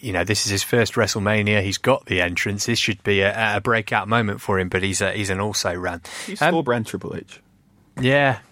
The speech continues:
Speaker 1: that's true.
Speaker 2: He's T N A Triple H,
Speaker 1: Yeah.
Speaker 2: and that's it. That's his ceiling.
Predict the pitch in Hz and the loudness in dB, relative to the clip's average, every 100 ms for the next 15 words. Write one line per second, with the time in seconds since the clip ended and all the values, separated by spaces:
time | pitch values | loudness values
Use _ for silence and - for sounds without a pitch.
0 | _ - 135 - 143 139 180 - 190 175 | _ -6 -4 2 4 4 4 2 2 2
1 | 143 151 135 - - - 131 131 120 104 | 2 2 0 0 -8 -2 2 4 2 0
2 | - _ _ _ _ _ _ _ _ _ | -8 _ _ _ _ _ _ _ _ _
3 | 143 101 - 95 - _ _ _ _ _ | -2 -2 0 -6 -6 _ _ _ _ _
4 | _ _ _ _ _ _ - 101 107 98 | _ _ _ _ _ _ -2 0 0 -2
5 | 98 90 | -2 -2